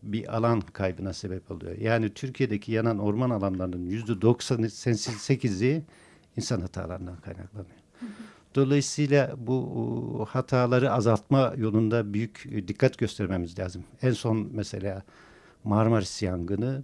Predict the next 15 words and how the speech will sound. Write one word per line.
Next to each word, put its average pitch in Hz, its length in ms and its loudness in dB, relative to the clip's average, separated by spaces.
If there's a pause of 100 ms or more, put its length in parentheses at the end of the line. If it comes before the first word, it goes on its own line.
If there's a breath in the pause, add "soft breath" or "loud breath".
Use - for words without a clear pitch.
bir 104 100 -6
kamp - 360 -4
yerindeki 98 560 -2 (440 soft breath)
ateşin 101 380 -8
sıçraması 107 680 -4
neticesinde 92 560 -8
meydana 92 440 -8
gelmişti. 98 520 -12 (720 soft breath)
Çok - 220 -10
büyük 107 220 -6
bir 110 60 -4
alan 95 220 -2
yanmıştı. 92 680 -8 (800 loud breath)
E, 104 300 -4 (460 soft breath)
nitekim 104 500 -4